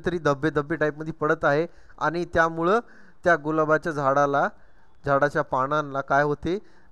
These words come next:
त्याच्यामध्ये काय होते, ते टोर होते, ठीक आहे, वाळून जातात, टोर होतात, सडून जातात. तर अशा प्रकारचं जे होत आहे, हे अशा प्रकारचे जे डिसीजेस आहेत, ते फंगल असतात किंवा व्हायरल असतात, ठीक आहे, खूप जास्त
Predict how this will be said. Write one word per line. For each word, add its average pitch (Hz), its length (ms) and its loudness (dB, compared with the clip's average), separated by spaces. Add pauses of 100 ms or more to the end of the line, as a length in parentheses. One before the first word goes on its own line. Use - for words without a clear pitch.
त्याच्यामध्ये 143 680 -4 (420)
काय 147 140 2
होते, 151 220 0
ते 196 140 -8
टोर 175 320 0
होते, 139 300 -4 (540)
ठीक 175 160 -6
आहे, 226 40 0
वाळून 156 340 2
जातात, 147 300 -2 (120)
टोर 156 180 -4
होतात, 147 400 0
सडून 151 320 -6
जातात. 139 340 0 (580)
तर 190 60 -4
अशा 170 260 4
प्रकारचं 180 480 0
जे 170 120 -4
होत 170 240 -2
आहे, 151 120 2 (380)
हे 185 60 4
अशा 175 220 4
प्रकारचे 185 640 -2
जे 175 220 -2
डिसीजेस 170 540 -4
आहेत, 143 200 0 (400)
ते 175 80 0
फंगल 165 460 -2
असतात 202 320 -2 (520)
किंवा 233 240 -2
व्हायरल 127 380 2
असतात, - 280 -12 (840)
ठीक - 160 -12
आहे, 240 80 -6 (600)
खूप 190 180 -4
जास्त 180 340 0